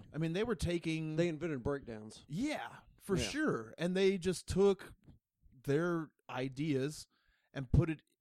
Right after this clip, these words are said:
Speaker 1: I mean, they, they took, like, what punk was, they played fast, uh, but then also ha-, they had way more structure.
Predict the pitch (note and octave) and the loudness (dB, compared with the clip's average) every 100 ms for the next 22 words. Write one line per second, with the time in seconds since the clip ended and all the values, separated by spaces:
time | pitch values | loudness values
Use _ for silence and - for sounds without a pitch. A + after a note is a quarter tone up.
0 | - - _ - C3+ D#3 F3+ E3+ D#3+ F3 | -18 -18 _ -20 -12 -6 -2 -2 0 -2
1 | D#3+ G3 E3+ D#3+ D3+ E3 - D#3+ D#3+ C3+ | 2 0 0 -4 0 2 2 0 -2 0
2 | C3 C#3 - - - _ _ - - - | 2 0 -6 -18 -20 _ _ -4 0 2
3 | E3+ - E3 C3+ C#3 - - - _ _ | 0 0 -4 -2 -4 -8 -14 -20 _ _
4 | _ - C3 - C#3+ E3 F3 D#3+ E3 - | _ -16 -14 -8 0 0 2 -2 -4 -2
5 | E3+ D#3+ C#3 D#3 C3+ - - D3 C3 B2+ | 0 0 -2 -4 -10 -12 -8 -6 -4 -4
6 | C3+ A#2+ B2 G#3+ G3+ - C#3 B2 - B2+ | -4 -4 -4 -2 -4 -4 -4 -4 -4 -6